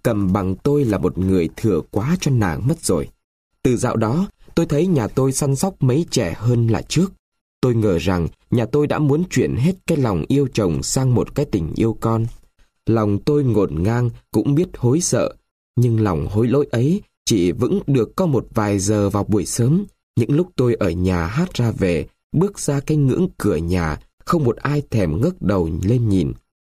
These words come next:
không một ai thèm trách móc cho một tiếng, để mặc kệ mình lẳng lặng lên cầu thang gác. Nhìn cái bộ quần áo vò nhàu,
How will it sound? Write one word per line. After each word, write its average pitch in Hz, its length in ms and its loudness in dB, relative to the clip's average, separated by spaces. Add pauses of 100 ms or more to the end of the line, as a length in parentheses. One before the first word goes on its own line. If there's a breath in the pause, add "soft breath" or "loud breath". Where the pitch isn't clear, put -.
(100)
không 110 260 0
một 90 140 0
ai 110 380 0
thèm 82 300 -2
trách 175 220 -2
móc 180 220 0 (120)
cho 143 120 0
một 107 280 0
tiếng, 139 280 2 (360)
để 101 220 2
mặc 101 260 0 (140)
kệ 101 220 2
mình 104 480 2
lẳng 87 280 -2
lặng 101 180 2 (140)
lên 127 240 0 (100)
cầu - 300 0
thang 117 260 0
gác. 160 200 -2 (920)
Nhìn 117 260 2
cái 185 140 0
bộ 107 180 2
quần 101 240 -2
áo 156 340 2
vò 107 160 0
nhàu, 90 440 0